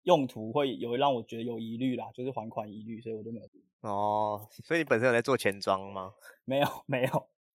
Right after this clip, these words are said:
Speaker 2: <laughs> 哦，就是
Speaker 1: 借朋友
Speaker 2: 个人借贷就对了。
Speaker 1: 周转。借朋友周转。
Speaker 2: 哦，借朋友周转。
Speaker 1: 对。
Speaker 2: 哦，我以为你有在做钱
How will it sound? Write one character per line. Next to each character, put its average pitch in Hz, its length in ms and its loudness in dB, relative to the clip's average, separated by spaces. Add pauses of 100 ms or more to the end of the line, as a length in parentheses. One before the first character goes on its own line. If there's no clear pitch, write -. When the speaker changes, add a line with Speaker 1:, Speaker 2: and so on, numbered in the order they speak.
Speaker 2:
<laughs> 156 340 2
哦， 131 180 12 (240)
就 139 140 6
是 143 300 4
Speaker 1:
借 214 160 8
朋 185 100 10
友 175 80 12
Speaker 2:
个 165 100 12
人 135 140 12
借 147 140 12
贷 139 160 12
就 131 60 12
对 127 180 12
了。 110 100 4
Speaker 1:
周 - 80 -12
转。 - 20 0
借 170 80 6
朋 156 100 4
友 127 120 4
周 123 180 2
转。 120 160 6
Speaker 2:
哦， 120 60 6
借 131 120 4
朋 131 80 6
友 117 80 6
周 120 200 2
转。 - 20 2
Speaker 1:
对。 - 680 -4
Speaker 2:
哦， 110 100 2
我 113 80 -4
以 - 20 0
为 123 100 -2
你 117 80 -8
有 117 80 -2
在 113 120 4
做 120 160 0
钱 110 200 -2